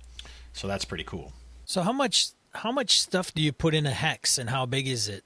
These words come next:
Speaker 2: Like, either like, literally distance, and then do you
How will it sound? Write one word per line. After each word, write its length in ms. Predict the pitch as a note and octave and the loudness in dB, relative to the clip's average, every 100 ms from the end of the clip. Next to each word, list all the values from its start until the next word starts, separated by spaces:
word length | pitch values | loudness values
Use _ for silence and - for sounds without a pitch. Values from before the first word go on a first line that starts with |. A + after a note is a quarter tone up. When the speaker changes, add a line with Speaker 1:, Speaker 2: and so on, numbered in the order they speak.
| _ | _
Speaker 2:
Like, 200 | A#2 A2+ | -8 -4
either 560 | A#2+ B2+ C3+ B2+ B2 - _ _ _ _ - | 0 2 2 2 0 -4 _ _ _ _ -8
like, 180 | A#2 - A#2+ C3+ | -8 -8 -12 -6
literally 540 | C3+ C#3+ D#3 D#3 C3 | 0 4 4 4 2
distance, 640 | A2+ C#3 - D3 C#3+ - - | 2 2 2 0 2 2 0
and 120 | C3 | -2
then 320 | B2 A#2+ A#2 - - | -2 -2 -6 -8 -12
do 100 | B2 | -6
you 280 | B2+ B2 A#2+ | -4 -4 -8